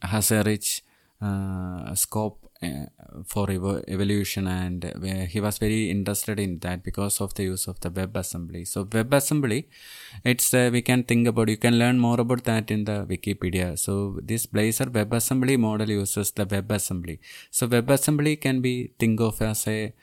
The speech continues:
kind of an instruction format, kind of a binary instruction format, uh, which is actually compiled, and it has a smaller footprint. And it is designed for, uh, the native speed,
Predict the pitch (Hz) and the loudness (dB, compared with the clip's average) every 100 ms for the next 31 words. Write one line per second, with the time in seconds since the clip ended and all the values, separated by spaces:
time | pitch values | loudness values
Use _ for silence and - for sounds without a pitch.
0 | - - 110 104 107 - 107 101 95 - | -20 -4 0 2 2 4 4 2 0 -2
1 | 107 - 110 - 92 90 87 85 - 98 | -2 -2 -4 -4 -6 -4 -6 -6 -4 -2
2 | 95 104 98 95 98 110 110 95 - 92 | 0 -2 0 0 2 2 2 0 -2 -4
3 | - 95 92 85 87 90 92 _ - - | -4 -4 -4 -6 -4 -4 -6 _ -20 -20
4 | - - - 104 98 101 127 120 117 110 | -20 -14 -8 -6 -4 -4 -2 0 0 -2
5 | - 131 - 101 101 117 113 90 - - | -2 -4 -2 -2 0 0 0 -2 -8 -4
6 | 92 95 98 104 104 - 104 - 98 98 | -2 -2 -2 -2 -2 -2 -2 -2 0 0
7 | 101 104 - 92 85 - 85 82 - _ | -2 -4 -6 -8 -8 -6 -6 -6 -14 _
8 | _ _ _ _ - 95 98 98 - 101 | _ _ _ _ -4 0 2 0 -2 -2
9 | 120 120 - 101 - 117 117 - 110 107 | 0 0 0 0 2 2 0 0 -2 0
10 | 101 - - 78 92 95 95 92 - 90 | -2 -8 -10 -6 -4 -4 -4 -6 -4 -2
11 | 98 101 101 120 117 107 - 101 92 90 | 0 0 0 2 2 0 -4 -4 -4 -6